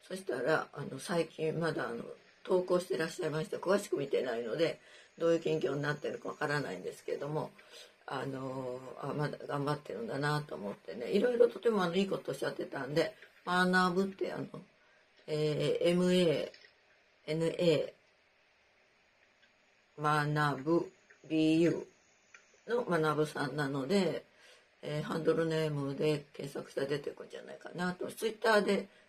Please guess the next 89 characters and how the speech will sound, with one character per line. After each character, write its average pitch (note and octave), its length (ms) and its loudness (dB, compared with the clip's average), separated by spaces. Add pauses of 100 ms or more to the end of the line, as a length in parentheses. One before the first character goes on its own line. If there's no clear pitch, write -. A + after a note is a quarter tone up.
検 F3 200 -6
索 E3 140 -4
し - 40 -20
て D3 60 -4
も C#3 80 -4
出 D3+ 120 2
て D3+ 100 -2
く C3+ 120 -4
る A#2 60 -2
か F2+ 140 -6
と - 140 -12
思 A2 120 -12
い G2+ 60 -12
ま G2 140 -12
す - 140 -14
の A#2+ 160 -6
で、 F#3+ 200 0 (440)
何 D3 200 -6
か E3+ 160 2
ど-、 C3 140 -2
YouTube D3 640 -2
関 C#3+ 280 0
係 - 260 -2
と - 160 -8
か、 - 280 -4
YouTube A#3 300 6
だ F3+ 140 4
け F#3 60 2
じ D#3 60 4
ゃ D3+ 40 6
な D#3 100 2
い C#3+ 60 2
ん - 20 0
で C3+ 80 -4
す - 80 -8
よ、 C3+ 60 -12
そ - 80 -8
の B2+ 80 -6
方 - 260 -4
は G#2+ 80 -2
ね、 E3+ 140 2
い C3+ 60 2
ろ C#3+ 120 -4
い A2 60 -4
ろ。 B2+ 180 -4 (560)
ア D3+ 100 -4
フ - 100 0
ィ D3+ 40 2
リ C#3+ 100 2
エ - 40 4
イ - 60 2
ト D#4+ 80 -4
の - 100 -4
こ - 80 -10
と - 140 -6
と - 120 -6
か、 C#3 140 -4
い D3 80 -2
ろ C#3+ 160 -4
い - 20 -4
ろ、 C3+ 160 -2
あ D3 60 -4
の、 A#2+ 160 -4 (240)
ブ E3 80 4
ロ D#3+ 80 6
グ D3+ 80 2
も D3+ 120 -2
書 D#3 120 0
い C#3 40 -6
て - 120 -10
ら B2+ 60 -10
っ - 20 -10
し - 120 -10
ゃ - 40 -4
る G2+ 60 -8
み A#2+ 60 -10
た A#2 120 -8
い B2 100 -6
な A#2 60 -8
の B2 100 -10
で、 A#2+ 140 -4
ち - 120 -8
ょ D#3 40 2
っ - 20 -6
と - 80 -6
そ D3+ 220 2
う D#3 40 2
い D#3 40 0
う C#3+ 180 0